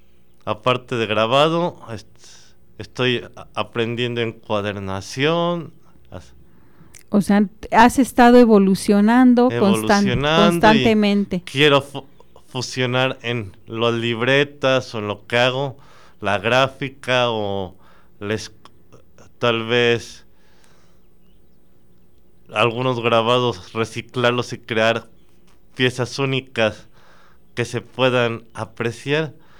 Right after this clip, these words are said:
Speaker 1: Así que yo busco crear algo que motive, que demuestre que el único límite en el arte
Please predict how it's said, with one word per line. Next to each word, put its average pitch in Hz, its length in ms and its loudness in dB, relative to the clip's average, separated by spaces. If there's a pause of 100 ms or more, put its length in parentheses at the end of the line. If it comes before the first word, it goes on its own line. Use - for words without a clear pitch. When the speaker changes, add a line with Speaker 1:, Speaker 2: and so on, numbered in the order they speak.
(260)
Speaker 1:
Así 135 200 -6
que 127 240 -4
yo 156 160 -2
busco 160 840 -4 (1400)
crear 139 460 4
algo 156 540 -2 (240)
que 120 160 -8
motive, 143 920 -4 (1300)
que 131 160 0
demuestre 151 840 -4
que 123 140 -4
el 117 100 -6
único 160 420 -6
límite 131 760 -6 (1300)
en 110 200 -6
el 117 160 0
arte 139 540 -2